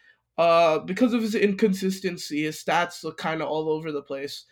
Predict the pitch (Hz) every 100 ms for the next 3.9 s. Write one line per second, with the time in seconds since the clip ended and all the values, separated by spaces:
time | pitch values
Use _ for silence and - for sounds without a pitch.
0 | _ _ _ 180 156 156 - 175 175 170
1 | - 160 165 160 147 156 170 170 170 160
2 | 139 - - - 156 156 156 156 160 151
3 | 160 147 147 147 156 160 156 160 160